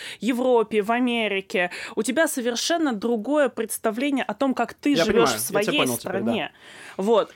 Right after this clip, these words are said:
Speaker 1: А, всё накрылось медным тазом.
Speaker 2: Хорошо, я тебе отвечу на твой вопрос.
Speaker 1: Но
Speaker 2: Давай
Speaker 1: это не
Speaker 2: теперь,
Speaker 1: вопрос, давай просто обсудим.
Speaker 2: давай теперь... Давай теперь в этом разбираться. Во-первых, не так много людей в нашей стране вообще куда-либо ездили, кроме
Speaker 1: Ой, да
Speaker 2: того, своей
Speaker 1: камон,
Speaker 2: области.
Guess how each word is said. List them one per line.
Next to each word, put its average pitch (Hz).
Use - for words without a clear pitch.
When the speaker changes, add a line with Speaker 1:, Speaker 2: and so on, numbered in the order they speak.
Speaker 1:
А, 202
всё -
накрылось 330
медным 339
тазом. 330
Speaker 2:
Хорошо, 175
я 160
тебе 180
отвечу 170
на 123
твой 135
вопрос. 117
Speaker 1:
Но -
Speaker 2:
Давай 247
Speaker 1:
это 381
не 359
Speaker 2:
теперь, 240
Speaker 1:
вопрос, 233
давай 196
просто -
обсудим. -
Speaker 2:
давай 156
теперь... 190
Давай 131
теперь 175
в 156
этом 165
разбираться. 143
Во-первых, 131
не 160
так 240
много 190
людей 175
в 123
нашей 170
стране 190
вообще 170
куда-либо 180
ездили, 151
кроме 190
Speaker 1:
Ой, -
да 202
Speaker 2:
того, 381
своей 339
Speaker 1:
камон, 180
Speaker 2:
области. 135